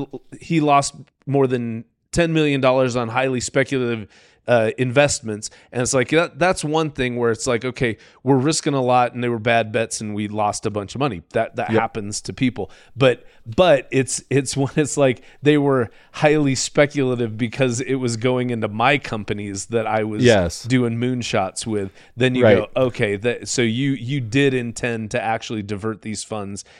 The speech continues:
Speaker 1: to your, there was Scienter is the specific,
Speaker 2: Right.
Speaker 1: which is, like, criminal intent. So
Speaker 2: Right. And like,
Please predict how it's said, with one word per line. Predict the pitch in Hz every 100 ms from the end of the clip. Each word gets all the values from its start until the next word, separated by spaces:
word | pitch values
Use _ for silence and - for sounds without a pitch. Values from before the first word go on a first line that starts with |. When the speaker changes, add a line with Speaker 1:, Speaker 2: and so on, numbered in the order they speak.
| - _
Speaker 1:
to | -
your, | 110 104 110 104 98 - _
there | 120
was | 120 -
Scienter | - 135 131 117 117 101
is | 95 110 98
the | 104
specific, | 95 - - 98 110 98 95 - -
Speaker 2:
Right. | - 117 -
Speaker 1:
which | 117 104
is, | 110 104
like, | 107
criminal | - 131 113 107 101
intent. | 98 95 98 85 -
So | - 98 85 85 -
Speaker 2:
Right. | 120 110 98 - - - 151
And | 147
like, | 147 143